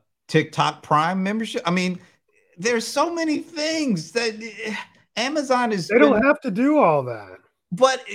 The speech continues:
Speaker 1: but if you want a loyalty, uh, like a, a, a loyalty program, you have to, you have to have people sign up for stuff and then be able to, to shoot them stuff. I mean, I, this is why
Speaker 2: It's not like they can't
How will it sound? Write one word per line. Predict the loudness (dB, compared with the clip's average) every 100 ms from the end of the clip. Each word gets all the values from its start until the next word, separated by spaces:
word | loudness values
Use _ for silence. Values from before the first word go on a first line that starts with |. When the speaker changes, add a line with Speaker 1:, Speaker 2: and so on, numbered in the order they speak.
| -10 -8
Speaker 1:
but | 2 2 4
if | 0 2
you | 2
want | 4 4
a | 2
loyalty, | 2 2 2 0 -4 -4 -2 -4 -4 -4 0
uh, | 2 2 0
like | -2 0
a, | -2
a, | -2 -4 -6 -4
a | -2
loyalty | 0 0 -2 -4
program, | -6 0 0 0 -2 -2 -4 -8 _ _ -6
you | -2
have | -2 -4 -8 -8
to, | -8 -10
you | -16 -6 -2
have | -2 -4
to | -4
have | -4
people | -6 -8 -6
sign | -4 -4 -4
up | -6
for | -8
stuff | -8 -2 -2 -2 -6
and | -4
then | -2
be | -4 -6
able | -6 -6
to, | -8 -10 _ _
to | -6
shoot | -4 -4 -6 -4
them | -6
stuff. | -6 -2 -2 -2 -10 _ _
I | 0 2
mean, | -2 -6 -8
I, | -4 -2 -2 -4 -8 -14 _ _ _ _ _ _ _ _ _
this | 0 2
is | -2 -2
why | 2 2 2
Speaker 2:
It's | 2
not | -2 -2
like | 0 0
they | -2 -8
can't | -8 -8 -4 -4 -6